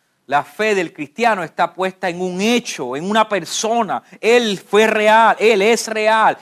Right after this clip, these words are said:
Él vino a la tierra, Él murió por nosotros, Él se levantó de entre los muertos. Él dio testimonio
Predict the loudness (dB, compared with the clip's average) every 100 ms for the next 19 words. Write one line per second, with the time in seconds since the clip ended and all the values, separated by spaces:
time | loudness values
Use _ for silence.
0 | -6 -4 -4 -2 0 2 2 2 2 -2
1 | 0 0 0 0 2 2 2 0 2 2
2 | 2 0 -2 -4 -6 -4 -4 0 0 0
3 | -2 -2 2 0 0 0 2 2 -2 -2
4 | -2 -2 -4 -6 -4 -8 -10 -8 -4 -4
5 | -4 -4 2 2 2 -4 _ -4 -4 -6
6 | -6 -2 2 4 2 0 -2